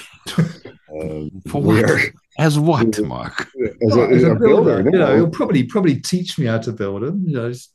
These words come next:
Speaker 1: it's only screws, Frank. <laughs>
Speaker 3: Yeah, well, yes.
Speaker 2: Well,
Speaker 3: Yeah.
Speaker 2: that's all there is to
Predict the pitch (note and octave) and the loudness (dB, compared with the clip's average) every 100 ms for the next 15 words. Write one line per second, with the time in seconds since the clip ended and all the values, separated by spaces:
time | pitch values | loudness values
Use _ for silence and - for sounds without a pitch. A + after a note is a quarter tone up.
0 | - G#3 A3+ - - - G#3+ G#3 C3 A2 | -6 -2 0 0 -2 0 2 4 4 0
1 | - F#2+ C#3 F3 - - - G3 C3 D3+ | -6 -8 -8 -6 -4 -4 -2 -4 -2 0
2 | B2+ A#2+ C3 B1 - - - - - - | 0 0 0 -4 -10 -20 -20 -20 -20 -4
3 | G3+ B2 G2+ - - A2+ F#2+ F#2 - F#2+ | 0 0 0 -4 -2 0 2 0 -4 -2